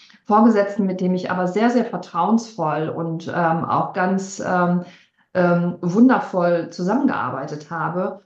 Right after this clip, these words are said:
Und einer meiner Kollegen hat immer zu mir gesagt, ähm, „Viktoria, du kannst die Seele der Menschen lesen.“ Und in, in dem Fall auch seine Seele. Und es ist tatsächlich so, ähm, es gibt, ähm, mm, es, es ist nachgewiesen, äh,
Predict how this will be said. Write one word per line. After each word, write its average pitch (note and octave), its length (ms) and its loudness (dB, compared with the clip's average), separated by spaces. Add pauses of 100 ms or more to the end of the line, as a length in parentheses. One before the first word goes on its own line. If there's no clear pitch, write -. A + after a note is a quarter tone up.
Und E3+ 140 -4
einer G3+ 220 0
meiner G#3+ 220 2
Kollegen G3 540 2
hat G3 180 -6
immer G3 220 -2
zu G3 160 -2
mir F#3 140 0
gesagt, F3+ 540 0
ähm, F3 500 -2 (600)
„Viktoria, F3+ 800 0 (120)
du F3 80 -4
kannst G3 360 -2
die F#3 100 4
Seele F3+ 320 6
der E3+ 140 2
Menschen E3 440 -2
lesen.“ C#3+ 480 -4 (340)
Und F3 340 2
in, E3 320 0
in F3 180 0
dem F3 260 4
Fall F#3+ 180 0
auch - 140 -2
seine E3+ 360 0
Seele. D3+ 400 -4
Und - 140 -6
es E3 120 -6
ist G#3+ 140 -8
tatsächlich C4+ 600 0
so, A#3+ 360 4
ähm, G#3 400 -2
es F#3 140 -8
gibt, - 400 -4
ähm, G3 640 -2
mm, G3 680 -2 (760)
es, - 480 -8
es - 180 -10
ist - 300 -10
nachgewiesen, A3 960 4
äh, G3 520 -4